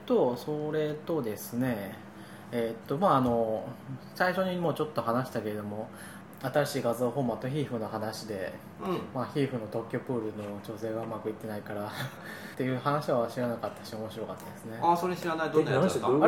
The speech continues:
Speaker 1: れ？そう、特許プールの話、あ、
Speaker 2: 見てない。
Speaker 1: ごめんなさい。別のところで話してたのか、今日。二日目か。
Speaker 2: うん。
Speaker 1: 日曜日に、の午前中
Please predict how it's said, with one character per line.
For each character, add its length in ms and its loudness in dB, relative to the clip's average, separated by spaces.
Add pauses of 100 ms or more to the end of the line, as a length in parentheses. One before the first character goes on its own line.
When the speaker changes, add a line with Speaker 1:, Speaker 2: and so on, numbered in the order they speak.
(160)
Speaker 1:
れ？ 40 8
そ 100 0
う、 40 -2
特 180 -4
許 80 0
プ 100 0
ー 20 4
ル 60 2
の 60 2
話、 140 4
あ、 240 4
Speaker 2:
見 80 2
て 160 4
な 80 2
い。 160 0
Speaker 1:
ご 80 4
め 60 4
ん 20 4
な 80 0
さ 120 8
い。 60 2 (500)
別 200 -2
の 100 2
と 80 -2
こ 120 4
ろ 60 2
で 60 -6 (140)
話 380 -2
し 80 -8
て 60 -6
た 60 2
の 120 -2
か、 220 -6
今 120 -4
日。 60 -12 (220)
二 60 -2 (100)
日 120 6
目 100 2
か。 300 2 (160)
Speaker 2:
う 60 -2
ん。 100 -4
Speaker 1:
日 80 0
曜 80 4
日 140 0
に、 380 0
の 120 0
午 140 0
前 160 0
中 540 2